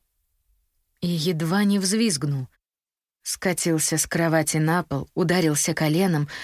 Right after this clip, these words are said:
но боли даже не почувствовал. То, что лежало рядом,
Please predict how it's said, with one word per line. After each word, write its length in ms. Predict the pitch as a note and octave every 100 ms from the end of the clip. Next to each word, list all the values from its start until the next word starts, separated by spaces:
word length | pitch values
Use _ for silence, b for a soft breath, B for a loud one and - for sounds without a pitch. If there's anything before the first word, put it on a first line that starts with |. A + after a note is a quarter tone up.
| B
но 140 | G3 F#3+
боли 320 | F3 A#3 F#3+
даже 320 | F3 F#3+ F#3+
не 120 | G3+
почувствовал. 880 | F#3+ A3+ - A#3 - D3 C3 B2 B2+ _ _ _ _ _ _ _ _ _ _ _ _ -
То, 140 | G3 F3+
что 260 | - E3+
лежало 540 | D3+ D3+ C#3 E3 D#3 C#3+
рядом, 500 | D#3+ F#3 C#3+ C3+